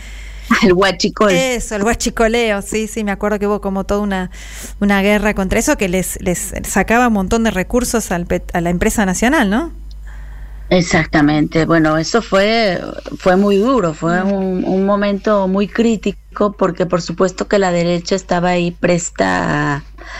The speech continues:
Speaker 1: pues a, a sacar ventaja, ¿no? de la crisis.
Speaker 2: Mm.
Speaker 1: Entonces,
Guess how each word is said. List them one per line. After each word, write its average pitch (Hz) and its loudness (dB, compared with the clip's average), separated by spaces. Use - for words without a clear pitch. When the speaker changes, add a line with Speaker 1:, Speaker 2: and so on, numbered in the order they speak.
Speaker 1:
pues 254 4
a, 180 4
a 165 0
sacar 185 2
ventaja, 185 0
¿no? 185 4
de 175 2
la 156 0
crisis. - -4
Speaker 2:
Mm. 165 0
Speaker 1:
Entonces, 190 0